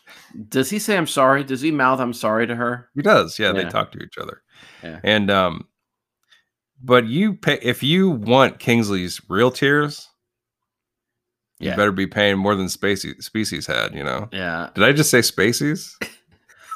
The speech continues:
Speaker 1: Well, you did mention, you know, uh, underage children, so I can see why. Um, yeah, and, and the fun thing is, so this girl, you know, you feel bad for her. You feel, you feel bad
Speaker 2: Mm-hmm.
Speaker 1: for her being subjected to such an evil end.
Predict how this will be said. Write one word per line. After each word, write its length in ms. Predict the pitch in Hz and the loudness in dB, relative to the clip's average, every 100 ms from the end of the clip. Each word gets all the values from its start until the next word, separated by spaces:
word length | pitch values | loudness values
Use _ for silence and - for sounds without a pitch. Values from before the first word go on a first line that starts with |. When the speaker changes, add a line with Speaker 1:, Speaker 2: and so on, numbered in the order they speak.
| - - - - 110 | -8 -10 -20 -14 -2
Speaker 1:
Well, 180 | 120 | 2
you 100 | 120 | 2
did 200 | 117 127 | 2 2
mention, 500 | 113 113 107 107 90 _ _ - | 2 0 0 -6 -6 _ _ -12
you 100 | 92 | -8
know, 200 | 80 78 | -8 -8
uh, 240 | - - - - - - - - | -8 -10 -14 -20 -20 -16 -16 -8
underage 460 | 98 107 107 98 78 | -2 4 4 4 -2
children, 520 | - 104 82 78 80 | -2 0 0 -4 -6
so 140 | - | -4
I 60 | 85 | -4
can 160 | 87 | -4
see 160 | - 90 | -8 -4
why. 260 | 85 82 85 - - - - - | 0 0 -2 -14 -20 -20 -14 0
Um, 520 | 110 104 98 90 87 _ _ - - - - - - - | 2 4 2 -2 -8 _ _ -20 -20 -12 -10 -10 -14 -6
yeah, 240 | - 185 180 | 2 6 6
and, 240 | 143 165 | 4 2
and 140 | 160 175 | 2 0
the 40 | |
fun 200 | 175 214 | 2 2
thing 120 | 220 165 | 2 0
is, 80 | |
so 120 | - 180 | -2 -2
this 160 | 190 | -2
girl, 320 | - 160 147 | 2 4 4
you 100 | - | 2
know, 140 | 151 120 | -2 -4
you 160 | 156 | -4
feel 180 | 147 196 | 0 2
bad 320 | 139 110 110 | 4 4 4
for 120 | - 120 | 2 2
her. 80 | |
You 100 | 120 | 2
feel, 420 | 117 143 135 123 - - - - | 0 2 2 2 -4 -20 -20 -10
you 100 | 123 | -4
feel 180 | - 139 | 0 4
bad 240 | 139 131 | 6 6
Speaker 2:
Mm-hmm. 60 | - | 4
Speaker 1:
for 100 | 123 | 4
her 160 | 120 | 4
being 480 | 104 117 113 107 - - | 4 2 0 -2 -6 -12
subjected 540 | - 104 110 107 95 | -12 -4 -2 -2 -8
to 100 | 101 | -10
such 260 | - 101 - | -6 -6 -6
an 80 | 80 | -6
evil 300 | 98 98 71 | -4 -4 -4
end. 440 | 92 92 92 | -4 -4 -6